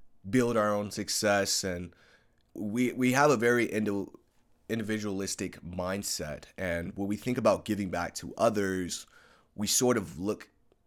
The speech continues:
uh, it's weird because I feel like we look down upon that, but then we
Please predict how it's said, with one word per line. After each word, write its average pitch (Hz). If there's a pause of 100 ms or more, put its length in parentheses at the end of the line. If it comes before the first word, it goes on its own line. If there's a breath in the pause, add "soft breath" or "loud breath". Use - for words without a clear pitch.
(880)
uh, 104 (340)
it's 127
weird 135
because 113
I 110
feel 139
like 117
we 107
look 123
down 117
upon 135
that, 139
but 113
then 113
we 104